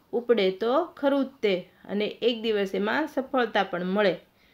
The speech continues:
એવા દિવસની કલ્પનામાં હું નહીં પાળેલા સંકલ્પોની વ્યગ્રતા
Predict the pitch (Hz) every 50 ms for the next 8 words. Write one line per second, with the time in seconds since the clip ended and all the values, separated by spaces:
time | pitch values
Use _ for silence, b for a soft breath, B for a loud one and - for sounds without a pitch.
0 | b b b b b b 233 226 233 247 247 226 233 220 220 226 226 - 240 233
1 | 233 233 - 208 208 208 202 214 214 214 208 208 208 208 214 214 220 202 190 196
2 | 202 208 214 208 214 202 196 190 196 202 208 214 208 - - 190 190 190 196 202
3 | 196 - 190 185 190 190 190 180 170 175 180 - 185 185 185 185 202 196 226 277
4 | 330 330 294